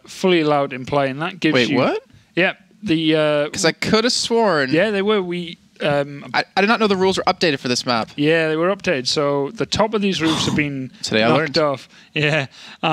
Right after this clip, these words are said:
Speaker 1: And
Speaker 2: wonder we haven't seen them on the roof then.
Speaker 1: Yeah.
Speaker 2: Makes sense.
Speaker 1: Yeah. And this ledge here is the only one that's allowed in play. And that does give a bit of an edge over on the A flag. That is the only place you can
Speaker 2: I just
Speaker 1: get
Speaker 2: feel like
Speaker 1: onto.
Speaker 2: an idiot.
Speaker 1: <laughs>
Speaker 2: Thank
Speaker 1: Well,
Speaker 2: you.
Speaker 1: it's
Speaker 2: Thank
Speaker 1: okay.
Speaker 2: you. Uh, so, okay.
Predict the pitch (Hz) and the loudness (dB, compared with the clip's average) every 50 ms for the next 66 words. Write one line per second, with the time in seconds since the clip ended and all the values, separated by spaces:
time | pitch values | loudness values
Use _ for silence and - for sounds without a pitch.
0 | 156 131 131 135 147 147 151 147 151 143 143 - - 156 147 147 147 147 147 147 | 2 2 2 4 2 2 2 2 0 0 -2 -4 -4 -2 -2 -2 -2 -2 -2 -2
1 | - - 131 117 107 110 143 143 147 147 147 143 135 131 131 - - 151 127 120 | 0 0 0 0 0 -2 0 0 2 2 2 2 0 0 0 0 0 -2 -2 -2
2 | - - - - 143 - 160 190 143 - - - - - - 156 156 170 180 160 | -4 -8 -4 -4 -2 0 0 -2 -2 -4 -10 -18 -12 -6 -4 -4 -2 -2 -2 -2
3 | - - 190 180 170 170 - - 175 175 160 156 135 151 156 - - 165 165 180 | -2 0 0 0 0 -2 0 0 0 2 2 0 -4 -6 -8 -2 0 0 0 2
4 | 185 175 165 160 160 156 147 - - 143 147 143 143 139 135 131 - 147 143 135 | 0 -2 -2 -2 -4 -4 -4 -6 -2 0 0 0 0 -2 -6 -6 -4 -2 0 0
5 | 123 123 _ _ _ _ _ - - 151 139 135 120 160 160 170 - - - 180 | -2 -4 _ _ _ _ _ -8 -6 -4 -4 -2 -2 -2 -2 -2 -2 0 0 0
6 | 180 170 - - 160 143 147 139 160 151 143 143 156 - 151 151 151 143 139 120 | 0 0 -2 -2 -2 -2 0 0 0 0 0 -2 -4 -2 0 0 0 0 -2 -4
7 | - - - - - 151 151 143 135 139 135 131 135 143 139 131 135 139 - 151 | -8 -8 -6 -4 -2 0 0 0 -2 -4 -4 -2 -4 -4 -4 -2 -4 -2 0 0
8 | 143 143 131 - 131 117 110 113 110 - 131 156 160 135 143 147 147 139 123 - | 0 0 0 -2 -4 -4 -4 -4 -2 -2 -2 -2 0 0 0 0 -2 -2 -4 -2
9 | 147 131 127 123 - - 131 120 - - 165 220 208 123 117 120 113 110 110 107 | 0 0 0 0 -2 -4 -6 -6 -4 -2 0 0 0 0 0 2 0 0 2 0
10 | 113 123 135 110 - - - - - - - - - - - - 214 170 - 202 | 0 2 2 0 -2 -2 -8 -18 -20 -20 -20 -20 -14 -8 -2 -2 0 0 0 -2
11 | 185 - 175 180 165 160 131 143 143 135 117 139 143 - - 165 143 131 147 123 | -2 0 0 0 0 0 0 0 0 -2 -2 -2 -6 -6 -4 -4 -4 -2 -2 -2
12 | 110 110 - - - - - - - - - - - - - - _ - 135 151 | -2 -4 -8 -18 -20 -20 -20 -20 -18 -18 -18 -18 -20 -20 -20 -14 _ 0 2 2
13 | 180 208 - 247 - 294 311 302 285 156 | 2 0 0 0 2 2 2 2 0 -4